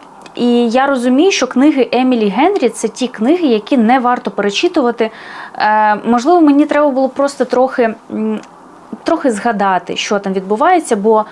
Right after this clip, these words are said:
основну канву сюжету я розуміла і я пам'ятала. Я не пам'ятала якісь дрібні деталі.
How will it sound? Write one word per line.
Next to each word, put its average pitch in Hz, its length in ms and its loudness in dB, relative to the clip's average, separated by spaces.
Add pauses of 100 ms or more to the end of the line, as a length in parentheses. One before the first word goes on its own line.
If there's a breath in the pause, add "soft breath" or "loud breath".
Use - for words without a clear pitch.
(200 loud breath)
основну 254 380 0
канву 262 280 -2
сюжету 247 440 -2
я 226 200 2
розуміла 226 600 0
і 208 60 0
я 202 120 0
пам'ятала. 202 680 -2 (340 loud breath)
Я 302 100 2
не 311 80 4
пам'ятала 294 420 2
якісь 262 220 -4
дрібні 226 340 0
деталі. 185 480 -4